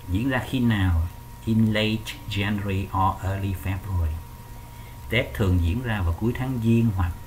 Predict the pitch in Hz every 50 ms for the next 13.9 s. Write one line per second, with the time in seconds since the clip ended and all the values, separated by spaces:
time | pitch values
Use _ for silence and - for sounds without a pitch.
0 | - - 85 82 85 82 - 98 104 107 104 104 98 98 92 87 85 82 - -
1 | - - - - - - - - - - - - - - - - - - - -
2 | - - 127 156 135 123 127 117 95 - 101 92 82 90 107 101 98 95 92 95
3 | 95 95 92 - - - - - - - - - - - - - - - - -
4 | - 120 117 131 123 98 87 - - - 123 127 127 131 131 127 127 127 131 127
5 | - 98 98 95 92 101 110 - - - 110 110 117 117 - - 120 117 117 117
6 | - - 117 104 95 92 85 82 - - - - - - - - - - - -
7 | - - - - - - - - - - - 135 139 139 127 110 104 101 101 101
8 | - - - - - - - 110 110 110 113 120 120 - - - 95 92 90 87
9 | 87 85 85 87 95 101 95 90 85 85 85 - - - 98 92 85 85 - -
10 | 107 107 110 107 - - 107 107 113 139 139 104 87 85 - - 82 78 82 98
11 | 131 - - - - - - - - - - - - - - - - - - -
12 | - - - - - - - - - - - - - - - 101 104 104 101 104
13 | 104 101 92 - - - - 110 117 127 123 107 101 98 98 101 110